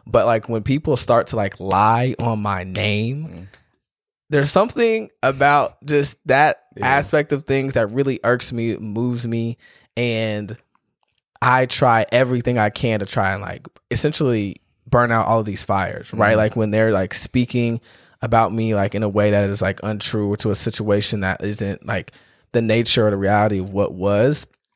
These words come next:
Speaker 1: I feel like it's my job to go around to, like, every single person, like, try and clear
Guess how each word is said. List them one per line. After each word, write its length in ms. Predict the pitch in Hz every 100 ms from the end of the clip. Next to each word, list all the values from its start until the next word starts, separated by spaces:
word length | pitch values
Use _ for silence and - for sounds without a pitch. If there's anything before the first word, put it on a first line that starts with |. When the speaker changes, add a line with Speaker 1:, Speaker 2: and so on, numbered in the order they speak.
| _ _ _ _ - -
Speaker 1:
I 140 | 120
feel 140 | -
like 180 | 135 123
it's 140 | 127 120
my 260 | 120 117
job 280 | 113 110 110
to 80 | 117
go 180 | 104 113
around 300 | 107 107 113
to, 100 | 110
like, 120 | 101
every 220 | 107 107 107
single 220 | 110 101
person, 400 | - 104 - 98
like, 160 | 98 -
try 220 | 120 104
and 120 | 95
clear 640 | - - 135 131 123 110